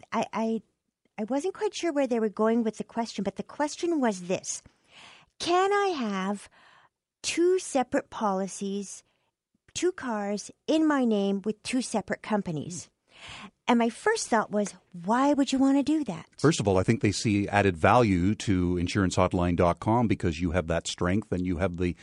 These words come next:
Speaker 2: the volume of, uh, providers under the umbrella.
Speaker 1: Right. But I, but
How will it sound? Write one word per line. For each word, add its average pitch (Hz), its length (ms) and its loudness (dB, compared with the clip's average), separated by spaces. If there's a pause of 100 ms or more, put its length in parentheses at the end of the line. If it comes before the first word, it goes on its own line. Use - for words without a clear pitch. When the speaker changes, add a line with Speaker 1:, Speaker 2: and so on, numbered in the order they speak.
(140)
Speaker 2:
the 98 100 -2
volume 87 640 4
of, 80 280 -6
uh, 85 160 0
providers 87 760 0 (100)
under 95 240 0
the 92 140 0
umbrella. 98 480 2
Speaker 1:
Right. 247 500 2 (220)
But 269 120 4
I, 269 120 4
but 233 260 2